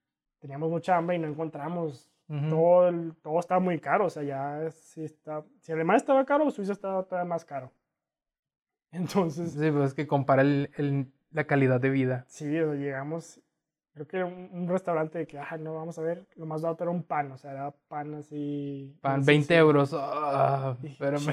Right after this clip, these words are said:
Speaker 1: "Chin".
Speaker 2: güey.
Speaker 1: Y fui, y llegamos al McDonald's, ahí está, eso sí, llegamos al McDonald's. Fue la, el McDonald's más caro de mi vida, pero, pues, fue lo más barato
Speaker 2: Lo
Speaker 1: que
Speaker 2: más
Speaker 1: encontramos.
Speaker 2: barato y decente que encontraron.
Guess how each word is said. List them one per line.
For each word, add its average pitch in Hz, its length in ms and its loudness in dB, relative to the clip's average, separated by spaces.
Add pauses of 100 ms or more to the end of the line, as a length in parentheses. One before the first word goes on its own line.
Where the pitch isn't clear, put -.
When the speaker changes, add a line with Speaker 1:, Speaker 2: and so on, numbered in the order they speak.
Speaker 1:
"Chin". 160 80 2
Speaker 2:
güey. 165 180 -6 (340)
Speaker 1:
Y 254 100 4
fui, 170 340 2
y 190 80 0
llegamos 175 320 0
al 185 80 0
McDonald's, 185 500 0
ahí 160 80 -8
está, 160 160 -8
eso 165 180 -6
sí, 170 120 -14
llegamos 160 960 -6
al 185 80 -6
McDonald's. 190 600 -4 (1600)
Fue 185 180 0
la, 196 240 6
el 185 80 4
McDonald's 180 400 4
más 190 240 2
caro 175 260 4
de 185 100 8
mi 165 140 0
vida, 175 340 2
pero, 143 360 -6 (300)
pues, 143 120 -18
fue 156 120 -6
lo 156 120 0
más 196 240 6
barato 175 180 8
Speaker 2:
Lo 165 100 10
Speaker 1:
que 165 60 8
Speaker 2:
más 165 260 10
Speaker 1:
encontramos. 156 180 -2
Speaker 2:
barato 170 380 8
y - 20 0
decente 151 440 0
que 151 60 -4
encontraron. 131 580 -4